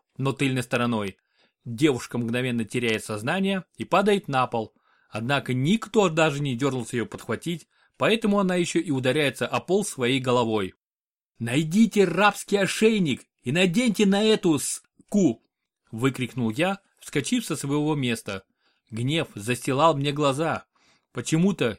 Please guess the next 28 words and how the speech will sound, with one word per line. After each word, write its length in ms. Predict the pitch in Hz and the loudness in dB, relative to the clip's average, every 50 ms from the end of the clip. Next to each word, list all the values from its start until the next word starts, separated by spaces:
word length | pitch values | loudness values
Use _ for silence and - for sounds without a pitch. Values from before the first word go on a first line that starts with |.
| _ - | _ -8
её 280 | 117 139 147 180 170 | -6 -2 2 2 2
выходка 500 | 139 135 190 208 - - 160 - - 127 | 2 2 0 0 0 -2 -4 -2 -2 -2
вывела 480 | 110 113 143 202 220 202 214 196 190 180 | 0 2 2 2 2 2 2 2 2 2
меня 220 | 180 175 180 185 | 2 2 2 2
из 180 | 185 170 - - | 0 0 -2 -2
себя. 460 | - 180 165 156 175 160 123 101 - _ _ _ _ _ _ _ _ _ | -2 -2 0 2 2 2 2 0 -2 _ _ _ _ _ _ _ _ _
«Да 260 | 107 107 107 151 147 | -16 -6 -2 0 0
кто 480 | 143 - - - _ _ 170 170 165 165 | 0 -2 -8 -16 _ _ 2 2 4 4
она 180 | 165 165 165 156 | 4 2 0 0
такая, 640 | - 170 170 160 - - 180 165 151 131 120 117 | 0 0 0 0 0 0 0 2 2 2 2 0
чтобы 320 | - - - 143 135 151 | -2 -2 -4 -2 -2 -2
так 280 | - - - 156 127 - | 0 2 2 2 2 0
разговаривать 720 | 131 139 135 127 143 147 160 165 156 139 127 120 117 - | -2 -6 -4 -2 0 2 4 4 4 4 2 0 -2 -2
со 140 | - 127 120 | -4 -4 -2
мной? 360 | 123 127 123 110 98 92 - _ _ _ _ _ _ _ _ _ | -2 -2 -2 -2 -4 -6 -8 _ _ _ _ _ _ _ _ _
Я 380 | - 107 117 143 160 160 147 | -12 -4 0 2 2 2 0
владелец 680 | 123 104 95 123 143 147 147 143 185 175 160 131 - - | -2 -6 -4 -2 0 0 0 2 2 2 0 0 -2 -2
нескольких 440 | 151 175 160 - - 170 143 - - | -2 -2 -2 -2 -4 -4 -4 -6 -6
космических 560 | 156 151 - - 170 175 - - - 175 147 | -6 -4 -2 -2 -2 -2 -2 -2 -4 -6 -6
станций, 600 | - - 180 170 156 143 - - - 101 92 - _ _ _ | -4 -2 0 0 0 0 -2 -6 -10 -12 -12 -14 _ _ _
планет, 540 | - 127 143 160 185 190 180 160 117 101 - _ _ _ _ _ _ | -4 0 2 4 4 4 2 2 -2 -4 -8 _ _ _ _ _ _
а 80 | - 135 | -2 -2
эта 180 | 143 139 156 147 | 0 2 0 0
шлюха 520 | - - - 165 165 226 233 - - 147 | 0 0 0 2 4 4 4 4 2 0
так 180 | - 135 123 - | -2 -4 -4 -2
со 120 | - 151 | -2 -2
мной 160 | 147 160 170 160 | 0 0 0 0
разговаривает!» 840 | 156 151 131 143 175 170 165 147 131 117 110 107 101 98 - | 0 -2 -2 -2 0 2 2 2 2 0 0 -2 -4 -6 -10